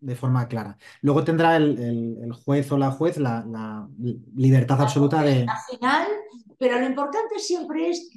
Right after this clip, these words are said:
Speaker 2: en el arte del convencimiento, eh, y de la asertividad, no es tanto ganar como la dignidad de tu trabajo. Es
Speaker 1: Ujú.
Speaker 2: una gozada cuando tú ves a un buen perito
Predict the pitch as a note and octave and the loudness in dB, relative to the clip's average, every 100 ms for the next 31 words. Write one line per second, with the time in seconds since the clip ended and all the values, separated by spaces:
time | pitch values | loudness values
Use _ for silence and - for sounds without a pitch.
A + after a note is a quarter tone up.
0 | F#3 A#3 A3+ A#3+ C#4 - E4+ D4+ C4+ B3 | -10 -6 -4 0 0 0 -4 -6 -6 -6
1 | A#3 A3 G#3+ A3 G3+ A#3 B3+ A#3+ B3 B3 | -8 -10 -14 -12 -6 -2 0 0 -4 -4
2 | - _ _ _ _ _ G#3 G#3 G#3 G#3+ | -12 _ _ _ _ _ -8 -8 -8 -8
3 | G3 G3 G3 G3 F#3+ F#3 - F#3+ F3+ G3 | -6 -4 -4 -6 -6 -8 -10 -12 -10 -6
4 | A3+ A#3 B3+ C4 D#4 F4 - A#3+ F3+ E3 | -4 -4 -2 0 0 -2 -6 -10 -10 -10
5 | E3+ C#3 C#3+ F#3 A3+ - - _ _ _ | -12 -10 -10 -8 -8 -10 -18 _ _ _
6 | _ _ _ G#3 G3+ G3+ F#3 F#3+ E3 D#3+ | _ _ _ -10 -6 -6 -6 -8 -8 -8
7 | D3+ D3+ B2+ - - A2 A2 - - _ | -6 -8 -10 -12 -14 -16 -16 -20 -20 _
8 | _ _ _ _ _ _ C3+ B2 A2+ A2 | _ _ _ _ _ _ -4 -2 -2 -4
9 | G#2 - - B3+ A#3+ B3+ B3+ F#3+ D#3+ E3+ | -8 -10 -10 -6 -4 -4 -6 -8 -6 -6
10 | B3+ C4 B3 G#3+ F3+ F3 D#3 B2 B2 - | -4 -4 -4 -6 -8 -8 -8 -10 -12 -14
11 | - - | -20 -20